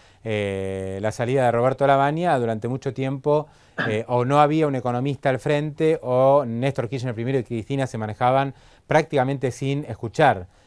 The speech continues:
¿no?, lo que le decía el ministro de Economía. Ahora tenemos un ministro de Economía al que lo escuchan, ¿no?, al que le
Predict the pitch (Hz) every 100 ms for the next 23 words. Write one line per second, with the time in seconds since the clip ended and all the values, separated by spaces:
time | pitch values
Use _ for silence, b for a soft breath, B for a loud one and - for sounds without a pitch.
0 | b 113 127 143 120 110 107 104 131 123
1 | 120 110 107 104 104 104 113 123 127 110
2 | 107 104 101 127 156 147 151 143 139 147
3 | 147 143 120 120 143 156 156 - b b
4 | b 113 110 117 107 160 - 113 98 87
5 | b b b - 117 147 151 110 107 104
6 | 107 107 104